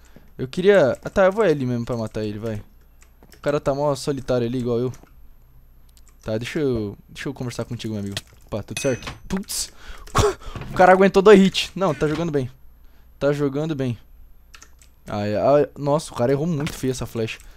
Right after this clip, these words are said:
Ó, me acertou uma flecha, hein? Ferrou, galera. Não vai dar pra matar. Ó, meu Deus.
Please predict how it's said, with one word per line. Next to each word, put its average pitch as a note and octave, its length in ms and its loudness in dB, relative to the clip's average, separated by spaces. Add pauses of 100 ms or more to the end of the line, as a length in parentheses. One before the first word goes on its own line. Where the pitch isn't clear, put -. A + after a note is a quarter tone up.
(240)
Ó, D3+ 240 4
me C3+ 60 0
acertou C#3 260 -4
uma E3 60 2
flecha, C#3 280 -2
hein? C#3 60 -6 (240)
Ferrou, D3+ 240 2
galera. C3 280 4 (220)
Não D3+ 80 -4
vai E3 80 4
dar D#3 80 6
pra D3+ 100 -4
matar. D3 320 0 (140)
Ó, C#3 100 2
meu D3+ 120 2
Deus. D3 280 2